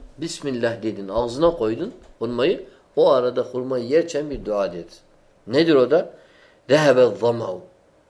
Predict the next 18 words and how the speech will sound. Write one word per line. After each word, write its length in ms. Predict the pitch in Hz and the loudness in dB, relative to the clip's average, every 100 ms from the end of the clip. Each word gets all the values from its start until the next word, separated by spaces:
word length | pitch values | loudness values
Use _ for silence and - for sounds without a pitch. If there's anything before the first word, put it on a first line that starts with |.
| _ 104 | _ -2
وَابْتَلَّتُ 640 | 117 - 135 139 127 127 113 | -2 0 0 2 0 0 -4
الْعُرُوقُ 480 | 101 110 131 139 - - _ _ _ _ | -2 2 4 4 0 -16 _ _ _ _
وَثَبَتَ 500 | 104 - 139 120 110 | -14 -2 0 0 -4
الْاَجْرُ 580 | 107 104 - 123 107 98 95 - | -10 -14 -8 -8 -8 -14 -14 -14
اِنْشَاءَ 460 | 117 - - - - - - - - _ _ _ _ _ _ _ _ _ _ _ _ _ _ _ _ _ _ _ _ _ - | -16 -16 -16 -14 -16 -12 -12 -12 -16 _ _ _ _ _ _ _ _ _ _ _ _ _ _ _ _ _ _ _ _ _ -16
Bu 60 | 123 | -12
sahihtir. 580 | 113 101 110 - - - _ _ _ _ _ _ _ _ _ _ | -12 -8 -8 -8 -16 -20 _ _ _ _ _ _ _ _ _ _
Bunu 280 | 107 123 123 | -8 -2 -2
Resulullah 380 | 104 110 117 117 | -2 -6 -4 -4
sallallahu 280 | - 107 110 | -6 -2 -2
aleyhi 160 | 110 | -2
ve 40 | 104 | -6
sellem 220 | 131 110 | -6 -4
dermiş. 400 | 95 87 - - | -6 -6 -14 -10
ذَهَبَ 440 | 120 175 175 165 | 0 2 4 4
الظَّمَعُ 600 | 160 - 151 151 127 101 - - _ _ _ _ _ _ | 2 4 4 6 2 0 -6 -18 _ _ _ _ _ _
Susuzluk 840 | - 135 131 143 117 147 214 - - _ _ 104 | -12 -10 -8 -10 -2 4 6 4 -12 _ _ -10
gitti. 500 | 110 110 - 104 | -10 -10 -10 -10